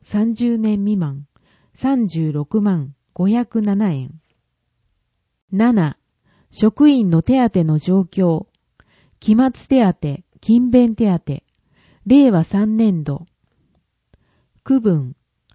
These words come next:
六月期。支給割合。期末手当、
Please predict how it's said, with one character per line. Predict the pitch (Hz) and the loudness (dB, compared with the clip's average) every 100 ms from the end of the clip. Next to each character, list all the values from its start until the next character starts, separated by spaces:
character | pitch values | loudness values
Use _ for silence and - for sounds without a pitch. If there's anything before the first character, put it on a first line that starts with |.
| _ _ _ | _ _ _
六 | 180 208 254 | 2 2 4
月 | 262 262 - - | 2 0 -4 -12
期。 | 160 147 _ _ _ _ _ _ _ | -8 -8 _ _ _ _ _ _ _
支 | - 202 | -12 -10
給 | - 269 269 | 2 4 6
割 | 262 247 | 4 2
合。 | 208 160 143 139 - _ _ _ _ _ _ | 0 -2 -4 -8 -14 _ _ _ _ _ _
期 | - 226 | -6 -2
末 | 262 | 0
手 | - - 269 233 180 | -2 -4 0 0 0
当、 | 156 143 | -4 -8